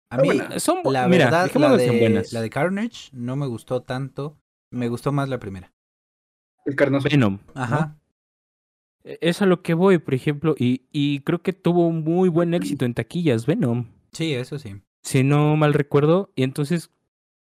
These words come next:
Speaker 3: a veces dices, bueno, ¿por qué invitan a este tipo de gente que, que, que tal vez ni siquiera son fans
Speaker 1: Ujú.
Speaker 3: o no saben ni qué pedo con, con es-, la historia de Morbius? Digo, no es que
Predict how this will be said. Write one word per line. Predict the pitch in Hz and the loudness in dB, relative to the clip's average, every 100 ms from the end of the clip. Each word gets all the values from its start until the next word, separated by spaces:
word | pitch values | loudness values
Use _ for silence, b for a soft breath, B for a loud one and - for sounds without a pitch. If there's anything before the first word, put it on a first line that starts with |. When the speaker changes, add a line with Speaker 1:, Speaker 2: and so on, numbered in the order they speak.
| _ _ _ _ _ | _ _ _ _ _
Speaker 3:
a | - 120 | -4 -2
veces | 127 160 131 | 0 -2 -4
dices, | 127 131 - _ | -10 -12 -14 _
bueno, | 113 113 | -8 -8
¿por | - 110 | -10 -12
qué | - | -8
invitan | 127 131 139 135 | -6 -6 -6 -6
a | |
este | 120 131 | -6 -8
tipo | - - | -10 -6
de | 117 | -6
gente | 117 107 127 | -6 -8 -10
que, | - 110 - _ | -12 -14 -16 _
que, | - - | -20 -20
que | - | -20
tal | 107 104 | -14 -12
vez | 120 | -12
ni | 131 | -14
siquiera | - 113 | -16 -16
son | 127 123 | -14 -10
fans | 120 135 180 _ | -8 -10 -12 _
Speaker 1:
Ujú. | 147 165 208 214 - | -6 -6 -6 -10 -10
Speaker 3:
o | 98 | -6
no | 104 113 | -6 -8
saben | 127 123 | -6 -6
ni | 123 | -6
qué | 107 120 | -6 -10
pedo | _ 117 120 135 127 | _ -2 -2 -2 -4
con, | 113 104 98 - _ | -10 -10 -12 -16 _
con | 104 101 | -14 -12
es-, | 101 - | -16 -12
la | 107 | -12
historia | 107 117 120 | -10 -10 -8
de | 127 | -2
Morbius? | 160 143 131 170 - - | 0 0 -2 -8 -10 -14
Digo, | 101 95 | -10 -8
no | 104 | -8
es | - | -4
que | 95 | -6